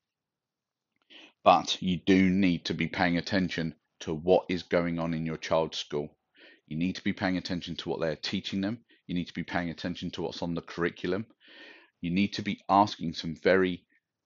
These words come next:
searching questions of their teachers and of the school boards if necessary. I don't necessarily know if it's happening in this country quite so much, but certainly in America,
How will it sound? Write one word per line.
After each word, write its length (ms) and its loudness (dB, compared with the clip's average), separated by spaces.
searching 520 4
questions 540 0
of 120 -4
their 120 -2
teachers 580 -6
and 140 2
of 80 -2
the 80 -6
school 320 0
boards 300 0
if 140 -10
necessary. 640 -4
I 60 4
don't 180 2
necessarily 460 0
know 200 2
if 120 -2
it's 120 -10
happening 320 -4
in 120 -2
this 140 -2
country 420 -4
quite 300 0
so 120 -2
much, 320 -6
but 120 -8
certainly 380 2
in 80 0
America, 600 0